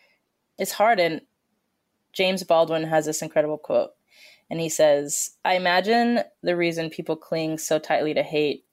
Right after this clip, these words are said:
is because they fear once the hate is gone, they will be forced to deal with pain." And those are strong words.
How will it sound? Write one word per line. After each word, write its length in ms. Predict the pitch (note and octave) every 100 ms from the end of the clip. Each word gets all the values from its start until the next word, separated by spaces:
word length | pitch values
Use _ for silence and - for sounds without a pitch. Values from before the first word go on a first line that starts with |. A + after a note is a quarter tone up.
| _
is 160 | F3 -
because 440 | D#3+ E3+ D#3+ D#3
they 140 | E3
fear 480 | D#3+ - F3 E3+ D#3
once 240 | D3+ D#3 -
the 80 |
hate 220 | D#3 D3+ D3+
is 120 | D3+
gone, 320 | B2+ C#3 D3+
they 100 | D3
will 60 | C#3
be 100 | D3+
forced 360 | - C3+ -
to 60 | -
deal 180 | D3 C3+
with 140 | -
pain." 500 | - D3+ D#3 A3 C4 _ _ - - - _ _ _ -
And 160 | A#3
those 180 | C4 D4
are 320 | C#4 G#3+ F#3
strong 680 | F#3 - - G3+ F#3 G3 F3+
words. 840 | D#3 D#3 D3+ D3 E3 - - -